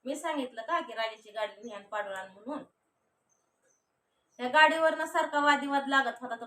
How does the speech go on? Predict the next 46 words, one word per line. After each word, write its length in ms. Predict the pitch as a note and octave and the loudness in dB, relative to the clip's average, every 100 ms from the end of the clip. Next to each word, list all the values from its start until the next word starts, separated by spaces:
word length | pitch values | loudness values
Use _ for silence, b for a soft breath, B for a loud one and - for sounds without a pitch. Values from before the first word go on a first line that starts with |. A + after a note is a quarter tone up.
| - | -10
तुम्हाला 280 | B3+ A#3 A#3 | -6 -4 -6
सांगते, 500 | B3+ B3 A#3 C#4+ D4 _ b b b _ _ _ _ _ _ - | -8 -10 -8 -10 -12 _ b b b _ _ _ _ _ _ 0
आव्यानं 380 | G#3+ B3 B3 B3 | 2 2 4 4
असंच 260 | C4 C4+ | 2 -4
पैसे 320 | - C#4 C4 | -2 -2 0
हे 80 | B3 | -2
केलं, 440 | B3 B3 B3 D4 F4 _ _ _ | -2 -2 0 -2 -4 _ _ _
काय 100 | G#3 | -6
YouTube-चं 400 | A#3+ B3+ B3+ - | -4 -6 -10 -10
पेमेंट 340 | B3 B3+ B3 A3+ | -6 -4 -2 0
आलं 180 | A3 A#3 | 0 0
असेल, 160 | A#3 | -4
काय 160 | A3+ G#3 | -8 -8
त्यानं 200 | G#3+ G3+ | -8 -6
कामावर 300 | G#3+ G#3 F#3+ | -6 -6 -8
पैसे 320 | G3+ G#3 F#3 | -10 -14 -12
जमा 200 | G3 F3 | -10 -10
केलं 240 | F3 F#3 F3+ | -10 -6 -6
असेल, 260 | - F#3+ | -8 -14
तर 60 | G3+ | -14
ते 120 | A3 | -14
काय 140 | A#3 B3+ | -6 -4
म्हणला 200 | C4+ G#3+ | -4 -4
की, 120 | G#3+ | -2
"आका, 220 | G#3+ A3 | -2 0
आपण, 260 | A3+ B3+ D4 - _ _ _ _ - | -4 -4 -8 -10 _ _ _ _ -8
अं, 280 | G3 F#3+ | -4 -2
सेकंड 420 | G3 - C4+ B3 A#3 | -4 -4 -6 -6 -2
गाडी 260 | A3+ G3+ | 0 0
घेऊ." 140 | F#3+ B3 | -2 -8
तर 80 | A3+ | -10
सेकंड 360 | - D#4+ D#4 D4 | -6 -4 -2 2
गाडी 240 | D4+ D4 | 2 2
सुद्धा 200 | C#4 C#4 | -2 -6
भावा 240 | C4+ D#4+ | 0 0
बहिणीनं, 360 | A#3+ D4 A#3 A3+ | 0 -2 -4 -8
कारण 280 | B3+ B3 B3 | -6 -4 -6
की 260 | C4 C#4 - - | -8 -12 -12 -14
सेकंड 380 | C4 B3+ C4 | -12 -8 -4
गाडी 220 | B3+ B3+ B3+ | 0 0 0
पण, 220 | C4+ C#4 | -4 -4
अं, 180 | C4+ G#3 | -2 0
आम्ही 280 | G3+ A3 G#3 | 0 0 -4
घ्यायला 280 | B3+ G3 | -4 -2
आलो 200 | G3+ G3+ | -2 -2
होतो, 380 | G#3 G#3 G#3+ B3 | -8 -16 -14 -14